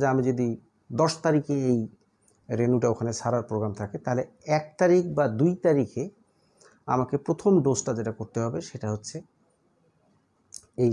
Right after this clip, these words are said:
শূন্য দশমিক আট milliliter প্রতি শতক ফুট পানিতে এইটা আমাদেরকে প্রয়োগ করতে হবে। এখন এটা আপনার যেমন ধরেন যদি এটা বিশ শতক পুকুর হয় যদি আপনার, তাহলে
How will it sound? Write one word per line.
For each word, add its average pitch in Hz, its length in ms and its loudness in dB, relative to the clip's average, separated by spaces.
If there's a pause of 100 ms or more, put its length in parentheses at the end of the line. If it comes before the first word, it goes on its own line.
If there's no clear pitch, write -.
শূন্য 175 260 4 (160)
দশমিক 135 380 0 (580)
আট 156 180 0 (120)
milliliter 123 500 0 (200)
প্রতি 147 260 0 (840)
শতক 180 420 0 (160)
ফুট - 220 0 (140)
পানিতে 120 380 0 (600)
এইটা 131 280 0
আমাদেরকে 107 360 -2 (560)
প্রয়োগ 120 280 2
করতে - 260 -6
হবে। 147 180 0 (1400)
এখন 151 280 2 (240)
এটা 175 140 2 (140)
আপনার 165 280 4
যেমন 156 220 -2
ধরেন 151 240 0
যদি 147 160 -2
এটা 156 100 0 (100)
বিশ 233 220 4
শতক 247 280 2
পুকুর 156 300 2
হয় 120 200 2
যদি 110 120 2 (100)
আপনার, 113 220 -6 (540)
তাহলে 156 180 4